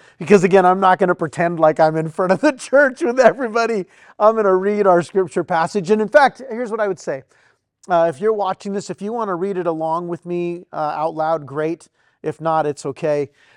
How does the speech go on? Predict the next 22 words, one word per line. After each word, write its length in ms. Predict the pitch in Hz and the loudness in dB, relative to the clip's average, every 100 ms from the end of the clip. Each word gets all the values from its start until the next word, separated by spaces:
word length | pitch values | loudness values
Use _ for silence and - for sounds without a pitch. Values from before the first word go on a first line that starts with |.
| _ | _
But 140 | 180 | 0
we 100 | 180 | 4
have 160 | 208 185 | 4 4
two 240 | - 254 | -2 -6
passages 840 | 185 208 190 190 190 160 175 160 - | -4 -4 -4 -6 -8 -4 -4 -4 -10
in 240 | 190 156 | -10 -8
Scripture 520 | 143 - 196 - 175 | -10 -4 -6 -2 -6
from 180 | - 160 | -6 -8
the 100 | 151 | -8
Apostle 800 | 143 - 160 156 - 160 143 - _ _ _ - | -8 -6 -4 -4 -4 -2 -2 -6 _ _ _ -2
Paul. 560 | 190 175 160 135 120 135 | 2 4 4 2 -2 -8
Uh, 280 | 151 143 143 | -6 -4 -6
the 80 | |
first 280 | - 196 185 | -4 -6 -6
is 120 | 185 | -12
Romans 500 | 139 175 175 170 147 | -8 -6 -6 -8 -12
chapter 400 | - 180 160 - | -12 -10 -10 -10
twelve, 400 | 175 - 151 151 | -10 -2 -2 0
verses 320 | 139 143 143 127 | -6 -8 -12 -12
one 180 | 131 | -12
and 120 | 135 127 | -12 -4
two. 320 | 208 143 | -4 -4